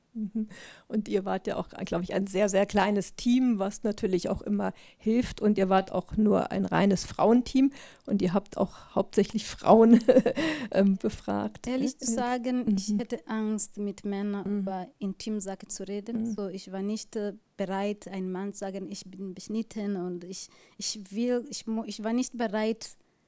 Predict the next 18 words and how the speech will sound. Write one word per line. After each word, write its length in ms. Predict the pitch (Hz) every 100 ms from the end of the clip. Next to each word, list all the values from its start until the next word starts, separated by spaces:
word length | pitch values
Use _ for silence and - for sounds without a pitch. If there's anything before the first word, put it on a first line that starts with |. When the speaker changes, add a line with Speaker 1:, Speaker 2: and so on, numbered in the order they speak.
| _ _
Speaker 2:
Fragen 500 | - - 226 220 220
zu 80 | 196
beantworten, 800 | 196 196 196 202 233 240 269 285 - _ _
sozusagen. 760 | - 214 - 220 220 240 269 - _ _ _ _ _ _ _ _ _ _
Und 180 | 233 233
ich 120 | -
glaube, 240 | 226 220 214
es 100 | 220
ist 160 | -
wirklich 280 | 202 214 202
normal 340 | 208 190 196 208
für 180 | - 196
betroffene 520 | 196 - 226 240 233
Frauen. 600 | - 185 196 233 294 294 _ -
Und, 380 | 247 226 220 220
äh, 60 | 214
am 440 | 214 208 240 220
Anfang, 580 | 240 269 294 285 269